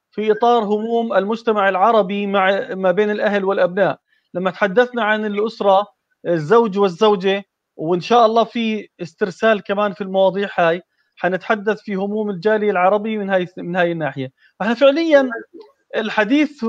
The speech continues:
في هموم الجالية العربية موزع، لكن بأنماط وعناوين مختلفة.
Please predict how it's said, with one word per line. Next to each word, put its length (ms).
في 140
هموم 260
الجالية 340
العربية 460
موزع، 540
لكن 440
بأنماط 680
وعناوين 1400
مختلفة. 520